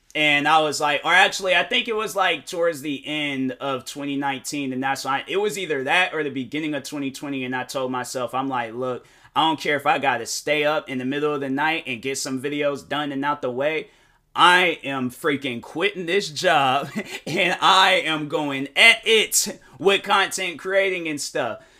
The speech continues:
So, uh, yeah, <laughs> I was like, "Nah, bro, I am sick and tired of this. I am doing this content creating stuff, whether you like it or <laughs> not."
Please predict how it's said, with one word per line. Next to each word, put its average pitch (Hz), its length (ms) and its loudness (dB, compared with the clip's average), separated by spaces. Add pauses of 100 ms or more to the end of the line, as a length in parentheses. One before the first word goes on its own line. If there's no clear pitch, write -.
(100)
So, 170 440 6
uh, 165 260 8
yeah, 165 640 8
<laughs> - 100 -14
I 226 360 2
was 190 240 0
like, 165 340 4
"Nah, 185 380 4
bro, 160 260 2
I 180 200 4
am 139 200 -6
sick - 420 -2
and 185 160 -6
tired 220 380 4
of 196 160 -2
this. 160 360 -2 (260)
I 220 240 6
am 165 260 0
doing 226 380 0
this 208 240 -2
content 202 540 -4
creating 196 320 -4
stuff, 202 340 -2
whether 196 240 0
you 151 180 0
like 202 320 4
it 208 120 2
or 156 100 4
<laughs> 170 200 -8
not." 156 260 2